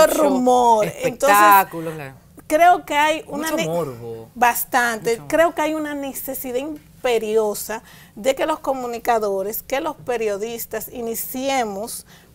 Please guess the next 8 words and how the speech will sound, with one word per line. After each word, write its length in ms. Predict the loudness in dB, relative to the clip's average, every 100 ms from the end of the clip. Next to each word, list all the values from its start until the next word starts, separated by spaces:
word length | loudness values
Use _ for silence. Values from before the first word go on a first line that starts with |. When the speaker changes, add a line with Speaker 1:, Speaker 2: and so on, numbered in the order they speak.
| -4
Speaker 2:
proyectos, 760 | 0 0 0 0 0 -2 -8
iniciativas 760 | -6 -8 -6 -6 -8 -6 -6 -6
ciudadanas 1120 | -8 -10 -8 -6 -6 -4 -6 -6 -10 -12 -18
de 380 | -10 -8 -6 -10
Speaker 1:
Claro. 140 | -10 -8
Speaker 2:
educar 720 | -6 -8 -6 -4 -4 -6 -8
a 180 | -10 -4
la 340 | -2 -2 -4